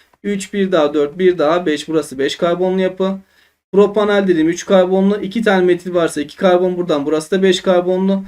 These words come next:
Hangilerinde tam verimli aynı, e, şeye çıkar? İki ve üçte. Dolayısıyla, e, Burada birinciyi atıyorum. Zaten orası dört karbon. Oradan daha az karbondioksit çıkacaktır. Doğru cevap Denizli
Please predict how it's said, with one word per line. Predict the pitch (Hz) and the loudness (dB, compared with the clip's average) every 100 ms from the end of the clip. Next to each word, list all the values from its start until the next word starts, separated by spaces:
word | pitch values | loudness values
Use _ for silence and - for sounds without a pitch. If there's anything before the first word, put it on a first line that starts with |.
| - _ _ | -14 _ _
Hangilerinde | - 226 233 196 165 151 147 139 135 | -2 0 2 2 2 2 0 -2 -4
tam | 139 147 147 | -4 -4 -2
verimli | 143 139 139 | -4 -2 -4
aynı, | - 147 147 143 131 - - | -2 -2 -2 -2 -6 -8 -6
e, | 139 135 127 | -4 -2 -4
şeye | 120 143 139 | -4 -4 -4
çıkar? | - - 220 233 | -4 -2 -2 -4
İki | 175 165 143 | -10 -10 -6
ve | 151 202 208 _ | -4 -4 -8 _
üçte. | 151 151 - 147 185 - _ _ _ _ - | -8 -8 -6 -4 -4 -8 _ _ _ _ -2
Dolayısıyla, | 175 156 - 180 185 190 190 - - | 2 2 0 -2 -2 -2 -6 -12 -4
e, | 143 139 135 139 127 120 - - _ _ | -2 -2 -2 -4 -6 -10 -16 -20 _ _
Burada | 147 151 147 | -6 -4 0
birinciyi | 156 160 156 165 | 0 0 0 0
atıyorum. | 151 - 156 170 226 | 0 0 -2 -2 -4
Zaten | 151 135 147 | -4 -4 -4
orası | 143 135 | -6 -4
dört | 151 143 | -2 -2
karbon. | 147 143 135 147 | -2 -4 -2 -2
Oradan | 151 143 139 | -2 -2 -2
daha | 143 | 0
az | 147 139 | 0 -2
karbondioksit | - 135 131 127 127 - | -6 -8 -6 -8 -8 -12
çıkacaktır. | - 127 127 - 196 - | -12 -10 -10 -8 -8 -6
Doğru | 151 147 | -2 -2
cevap | 131 143 165 | -2 -6 -6
Denizli | 135 123 117 160 | -8 -8 -8 -8